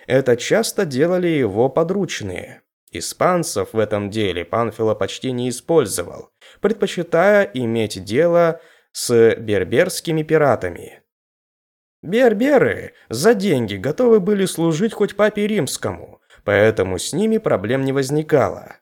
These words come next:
Проблемы у Панфило возникли с христианской частью экипажа, который претил захват христиан на поругание язычникам. Но золото всегда берёт верх, поэтому христиане из экипажа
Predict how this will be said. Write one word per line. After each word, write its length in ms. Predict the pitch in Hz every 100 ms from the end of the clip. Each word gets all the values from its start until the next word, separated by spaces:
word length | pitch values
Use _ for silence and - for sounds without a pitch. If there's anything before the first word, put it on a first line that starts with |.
| _ _ _
Проблемы 540 | 107 117 117 139 127 -
у 100 | 127
Панфило 560 | 160 220 196 127 104 98
возникли 720 | 107 104 190 196 175 160 -
с 100 | -
христианской 800 | 113 120 - 110 160 185 - 190
частью 560 | - 120 147 156 160
экипажа, 800 | 147 175 - 185 120 90 104 - _ _ _
который 480 | 147 170 247 247 220
претил 560 | 220 220 - 160 123
захват 500 | 101 107 - 107 98
христиан 760 | - 101 - 87 87 117 185 185
на 140 | 110 110
поругание 800 | 98 92 90 104 107 104 101 98
язычникам. 1040 | 117 113 107 117 - - - - - - - _ _ _
Но 200 | 139 220
золото 420 | 233 233 214 196 180
всегда 480 | - 170 156 196
берёт 360 | 123 104 101 98
верх, 580 | 110 113 - - - _ -
поэтому 480 | 95 104 110 101 98
христиане 880 | 107 107 - 170 220 180 92 - -
из 180 | 151 123
экипажа 760 | 131 127 113 82 92 95 -